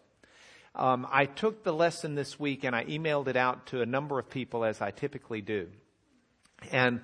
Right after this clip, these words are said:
this week, the folks who got my lesson were, were a bit more expansive than, uh, uh, in weeks gone by. And the reason why is because there are some folks that are,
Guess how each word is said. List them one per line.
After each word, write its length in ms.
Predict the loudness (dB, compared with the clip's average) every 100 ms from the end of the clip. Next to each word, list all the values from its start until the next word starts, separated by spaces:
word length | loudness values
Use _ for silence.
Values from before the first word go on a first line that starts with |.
| -10 -20 -20 _
this 380 | 6 6 6 2
week, 320 | 2 2 0
the 100 | -2
folks 380 | 2 2 2 -4
who 140 | -6
got 340 | 0 2 2 2
my 160 | 2
lesson 560 | 4 4 2 -2 -8 -8 -14 -18 -10
were, 240 | -2 -2
were 260 | 0 0 0
a 40 |
bit 280 | 2 -2 -2
more 300 | -2 -2 -2
expansive 1120 | -6 -10 -10 -2 0 0 -4 -6 -8 -8 -16 _ _ _ _ -12
than, 520 | -2 2 2 2 2
uh, 40 |
uh, 560 | 4 6 4 0 0 0
in 220 | -2 -4 -2
weeks 340 | -2 -4 -10
gone 360 | -4 -2 -2 0
by. 440 | 0 0 -4 -10 -18 -20 -20 _
And 160 | -2 -2
the 60 |
reason 460 | -2 -2 -2 -4 -2
why 300 | 2 4 4
is 280 | 2 0 0
because 640 | -2 -2 4 4 4 0 2
there 220 | 2 4
are 200 | 4 2
some 240 | -2 -8 -2
folks 400 | 2 2 0 -4
that 240 | 2 2 2
are, 380 | 4 6 4 2